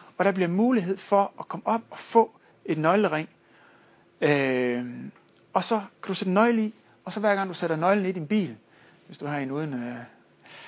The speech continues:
eller hvad for en nøgle du nu bruger, så sig, "Jeg beder for Josefine," eller hvem det er, du har fået en nøgle af. Så det er en måde, et håndtag, hvor sige, "Der er noget, der ligger lige for.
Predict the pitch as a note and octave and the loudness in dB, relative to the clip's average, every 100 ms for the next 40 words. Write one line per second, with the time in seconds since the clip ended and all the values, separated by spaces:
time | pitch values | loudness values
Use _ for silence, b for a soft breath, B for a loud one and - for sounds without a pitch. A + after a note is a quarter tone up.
0 | B - C3 A#2 - D#3 D#3 C#3 D3+ E3 | B 2 4 2 4 4 4 4 4 4
1 | D3 D#3 E3 - B E3+ D#3+ D3+ - _ | -2 0 -2 -2 B -6 -4 -4 -6 _
2 | D#3+ D#3+ E3+ D3+ - C3 B2+ B2 B2 B2 | -6 0 0 0 -2 -4 -2 -2 -4 -6
3 | C3 - D#3+ E3+ D3+ D3 B2 B2+ D#3+ D3 | -8 -10 -8 -8 -8 -10 -12 -12 -10 -10
4 | C#3+ - D#3 D#3+ - D3 B2+ C3+ C#3+ C#3+ | -10 -4 -4 -4 -8 -12 -8 -6 -6 -10
5 | A2+ - _ b b b b b b b | -14 -16 _ b b b b b b b
6 | b - G3 C4 B3+ A#3 G#3 F#3+ - B3 | b -8 -4 0 -2 -2 -4 -4 -2 0
7 | G#3 E3 F#3 G3+ G3+ - _ _ _ _ | 0 0 0 0 -2 -6 _ _ _ _
8 | - - C4 - G3 G#3 F#3 C#3 A#2 - | -20 2 2 4 4 4 2 2 -2 -12
9 | b b E3+ E3+ F#3+ A#3 A3 G#3 D#3+ D#3 | b b -6 0 6 8 8 4 4 2
10 | D#3 A3 A#3+ G#3 G#3 | 4 4 4 4 2